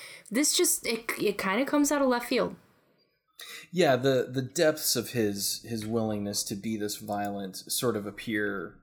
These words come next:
Speaker 2: without much grounding as a character, right? There's really no reason why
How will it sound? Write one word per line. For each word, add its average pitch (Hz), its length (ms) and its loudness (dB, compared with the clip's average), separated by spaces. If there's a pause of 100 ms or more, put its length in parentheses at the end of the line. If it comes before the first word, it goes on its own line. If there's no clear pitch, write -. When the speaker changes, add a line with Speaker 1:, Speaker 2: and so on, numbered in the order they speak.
(1900)
Speaker 2:
without 123 560 2
much 98 240 -6
grounding - 460 -12 (300)
as 104 180 -6
a 101 60 -12
character, - 560 -10
right? 82 180 -2
There's 117 180 -4
really 127 180 4
no 113 120 2
reason 107 480 -2
why 98 560 -4